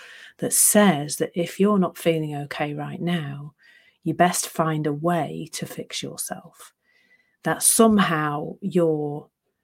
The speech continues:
you know, what you're maybe, what you were maybe born being okay, but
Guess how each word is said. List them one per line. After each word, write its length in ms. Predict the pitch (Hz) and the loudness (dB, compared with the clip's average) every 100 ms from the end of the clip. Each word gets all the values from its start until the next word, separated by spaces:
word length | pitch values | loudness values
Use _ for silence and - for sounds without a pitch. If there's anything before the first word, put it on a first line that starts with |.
| _ _ | _ _
you 100 | 190 | -4
know, 180 | 147 143 | -4 -4
what 200 | 156 - | -2 0
you're 160 | 202 175 | 2 2
maybe, 720 | 165 160 160 147 - 202 262 269 214 | 2 0 -2 -4 -6 -12 -14 -18 -14
what 280 | 220 190 190 | -6 -2 2
you 80 | 185 | 4
were 60 | |
maybe 260 | 170 165 165 | 4 2 0
born 440 | 165 190 220 151 | 4 6 6 2
being 280 | 143 143 147 | -2 -4 -6
okay, 380 | 151 151 151 147 | -12 -8 -6 -6
but 180 | 156 | -6